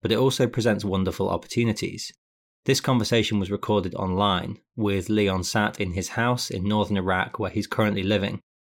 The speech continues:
Every cloud has a silver lining. Last thing to mention before we kick off is to implore you to check out Sidetracked magazine. Some of our listeners came to the podcast via Sidetracked, and we know that it works the other way too.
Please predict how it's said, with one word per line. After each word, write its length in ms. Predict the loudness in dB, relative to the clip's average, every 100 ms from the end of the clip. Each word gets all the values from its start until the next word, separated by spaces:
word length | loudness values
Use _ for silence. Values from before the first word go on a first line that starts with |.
| _ -4
Every 220 | -2 -2
cloud 300 | 0 0 2
has 100 | 0
a 80 | 0
silver 240 | 0 0
lining. 380 | 0 0 -2 -6 _ _ _ _ _ _ -2
Last 220 | 0 2
thing 100 | 0
to 100 | 2
mention 360 | 2 2 0 -2
before 220 | 0 0
we 80 | 0
kick 260 | -2 -2
off 320 | 2 0 -2 -2
is 200 | -2 0
to 120 | -2
implore 320 | -2 2 4
you 120 | 4
to 80 | 0
check 300 | -4 -4 0
out 180 | 0 0
Sidetracked 500 | 2 2 2 -2 -2
magazine. 520 | -4 -4 -4 -8 -8 _ _
Some 200 | -2 2
of 80 | 4
our 100 | 4
listeners 400 | 4 2 0 -2
came 240 | 0 0 -2
to 100 | -6
the 60 |
podcast 580 | 0 0 2 -2 -2 -4
via 220 | -2 -2
Sidetracked, 680 | -2 -4 -4 -4 -6 -6 -16 -4
and 240 | 0 2
we 60 | 2
know 160 | 4
that 140 | 2 0
it 80 |
works 320 | 0 -2 -4 -4
the 120 | -2
other 140 | -2
way 160 | -2 -2
too. 340 | 0 0 0